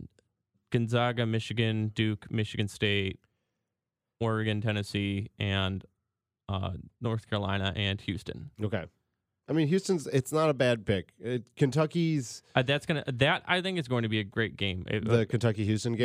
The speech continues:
Speaker 2: game?
Speaker 1: well,
Speaker 2: I
Speaker 1: because
Speaker 2: think
Speaker 1: I'm
Speaker 2: so,
Speaker 1: sorry,
Speaker 2: too.
Speaker 1: your Ohio State's
Speaker 2: Oh,
Speaker 1: gonna get
Speaker 2: no.
Speaker 1: stomped
Speaker 2: God,
Speaker 1: on
Speaker 2: they
Speaker 1: today.
Speaker 2: should. They shouldn't have won that first game. I
Speaker 1: I,
Speaker 2: can't
Speaker 1: we,
Speaker 2: believe
Speaker 1: I was
Speaker 2: that.
Speaker 1: watching with Herb and we were laughing about it.
Speaker 2: I
Speaker 1: Like,
Speaker 2: c-, I
Speaker 1: we're like,
Speaker 2: can't
Speaker 1: "My,
Speaker 2: believe
Speaker 1: my
Speaker 2: that.
Speaker 1: Jen's probably jumping out of his pants right
Speaker 2: Actually, I
Speaker 1: now."
Speaker 2: wasn't, to be honest with you.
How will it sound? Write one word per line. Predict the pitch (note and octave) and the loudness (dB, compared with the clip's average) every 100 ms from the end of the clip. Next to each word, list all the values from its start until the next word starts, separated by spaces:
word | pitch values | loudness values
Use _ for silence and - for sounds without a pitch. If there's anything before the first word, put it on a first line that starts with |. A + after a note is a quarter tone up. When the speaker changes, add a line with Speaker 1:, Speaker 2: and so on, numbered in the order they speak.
| G#2+ | 2
Speaker 2:
game? | A2 | 2
Speaker 1:
well, | A#2+ | 0
Speaker 2:
I | A2 | 0
Speaker 1:
because | G#2+ A#2 G#2+ | 0 0 2
Speaker 2:
think | G#2+ | 0
Speaker 1:
I'm | F#2 | 2
Speaker 2:
so, | |
Speaker 1:
sorry, | A2 G#2+ | 2 2
Speaker 2:
too. | |
Speaker 1:
your | G#2+ | 0
Ohio | A2 G#2+ G2+ | 0 0 0
State's | - G2 | -2 0
Speaker 2:
Oh, | A2 | 2
Speaker 1:
gonna | G#2 | 4
get | F#2+ | 2
Speaker 2:
no. | F#2+ F2 | 0 -2
Speaker 1:
stomped | - G#2+ F#2+ F#2 | 0 0 0 -2
Speaker 2:
God, | F2+ | -2
Speaker 1:
on | E2+ | 0
Speaker 2:
they | E2+ | 0
Speaker 1:
today. | F#2+ | 0
Speaker 2:
should. | E2+ F#2 E2+ E2 G2+ | 0 -2 -4 -4 0
They | B2 | 0
shouldn't | - B2 G#2 | 0 0 2
have | |
won | A2 A2 | 2 2
that | A2+ G2+ | 0 0
first | B2 A2 G2 | -2 -2 -2
game. | E2 E2 | -2 0
I | A#2+ | 0
Speaker 1:
I, | |
Speaker 2:
can't | A#2 | 2
Speaker 1:
we, | A#2 | 0
Speaker 2:
believe | B2 G2 G2+ | 2 0 2
Speaker 1:
I | A#2+ | 2
was | F#2+ | 2
Speaker 2:
that. | A#2+ | 2
Speaker 1:
watching | A#2 A#2 | 0 -2
with | G#2 A2 | -2 0
Herb | G#2 G2 | 0 -2
and | G2 | -4
we | G2+ | -6
were | - - | -8 -6
laughing | - - - - | -8 -8 -10 -8
about | - - | -8 -8
it. | - - | -10 -2
Speaker 2:
I | |
Speaker 1:
Like, | A2+ A2 | -2 -2
Speaker 2:
c-, | - | -2
I | - | 0
Speaker 1:
we're | |
like, | B2+ G#2 | 2 0
Speaker 2:
can't | F2+ | 2
Speaker 1:
"My, | - | 2
Speaker 2:
believe | A#2+ F3 | 4 4
Speaker 1:
my | - | 2
Speaker 2:
that. | |
Speaker 1:
Jen's | - A#3 A3+ G3 | 2 0 -2 4
probably | C4+ B3 B3+ G#3 E3+ D3 - | 6 6 2 -2 -2 -4 2
jumping | B3+ C4 C#4 | 2 4 2
out | C#4+ D4+ | 2 2
of | |
his | C#4 | 0
pants | D4 F#3+ C#3 | 4 4 6
right | E3+ | 6
Speaker 2:
Actually, | - G#3 | 6 6
I | D#3+ | 6
Speaker 1:
now." | C3 | 8
Speaker 2:
wasn't, | C3+ C3 G#2+ | 6 6 0
to | F#2+ | 2
be | G#2 | 4
honest | G2+ G#2+ G#2 | 6 6 6
with | A2+ - | 2 4
you. | G2+ | 4